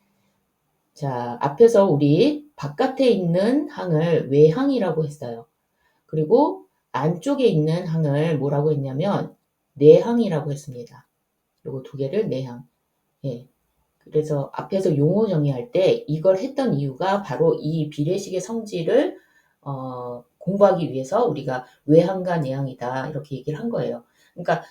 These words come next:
내는 안내자 해서 안에 있는 항이고 외는 바깥 외자 해서 그 바깥에 있는 거를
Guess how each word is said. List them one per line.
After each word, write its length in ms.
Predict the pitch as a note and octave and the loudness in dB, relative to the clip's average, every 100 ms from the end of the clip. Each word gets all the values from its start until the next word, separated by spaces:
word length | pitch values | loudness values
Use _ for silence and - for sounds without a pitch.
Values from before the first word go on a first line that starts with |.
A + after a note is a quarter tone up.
| - | -4
내는 480 | C3+ D#3 F3+ G3+ F#3+ | 6 6 6 2 0
안내자 540 | G2+ C#3+ E3+ F3+ F3 | 0 0 0 -2 -4
해서 320 | D#3+ D3 D#3 | -2 0 0
안에 400 | - A#2 B2+ F#3 | -2 -4 -2 -2
있는 260 | G3+ F3 E3 | -2 -2 -2
항이고 640 | D3 C#3 - F3 C4+ D4+ - _ | -2 -2 2 4 4 0 -8 _
외는 360 | C#3+ D#3 F#3 - | 2 4 2 -6
바깥 400 | C#3 - A#3 - _ _ _ _ - | -8 -2 -2 -2 _ _ _ _ 0
외자 360 | D3 D3+ D3+ | 2 2 0
해서 500 | D3+ D3+ D3 C#3+ B3+ - _ _ _ | -2 -2 -2 -2 -2 -6 _ _ _
그 500 | - C3+ B2 A#2+ A#2+ _ _ | -8 -8 -6 -10 -12 _ _
바깥에 460 | D#3 - A#3 A#3 | -6 2 2 2
있는 300 | F#3+ C#3+ B2 | 0 -2 -6
거를 920 | A#2+ - _ _ _ _ D#3+ A#3 D4 | -12 -16 _ _ _ _ 2 2 2